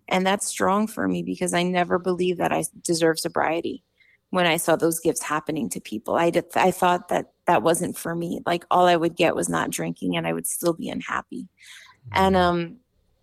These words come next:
Speaker 1: it wasn't, you know, I had this turn of, of corner, and I feel like I just really deserve the gifts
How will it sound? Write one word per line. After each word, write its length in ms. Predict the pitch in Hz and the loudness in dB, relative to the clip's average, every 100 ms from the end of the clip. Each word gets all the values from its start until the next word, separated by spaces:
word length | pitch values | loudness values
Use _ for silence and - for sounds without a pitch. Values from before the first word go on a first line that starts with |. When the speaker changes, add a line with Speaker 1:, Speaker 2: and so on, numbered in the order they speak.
| - - | -4 4
Speaker 1:
it 160 | 196 | 4
wasn't, 600 | 175 180 180 202 202 - - | 6 6 6 2 2 -2 2
you 120 | 220 | 4
know, 80 | 180 | 4
I 120 | 175 | 4
had 180 | 180 185 | 2 2
this 200 | 196 - | 0 0
turn 260 | - 190 | 0 0
of, 160 | 185 180 | 0 0
of 300 | - 180 175 | 2 2 0
corner, 520 | - 185 190 190 180 - 185 | -4 0 2 2 0 -2 0
and 260 | 185 185 - | 0 0 0
I 140 | 185 | -2
feel 300 | - 208 196 | -2 -2 0
like 200 | 190 180 | 0 2
I 80 | 180 | 0
just 260 | 185 - 190 | 0 -6 -8
really 540 | 185 196 196 190 190 _ _ _ _ _ - | -2 0 0 -4 -8 _ _ _ _ _ 0
deserve 760 | 196 185 180 180 175 175 175 - - 180 - | 4 4 6 6 6 2 -4 -18 -16 -12 2
the 200 | 180 - - _ _ | 2 0 -14 _ _
gifts 380 | - 180 165 - | 4 4 4 -4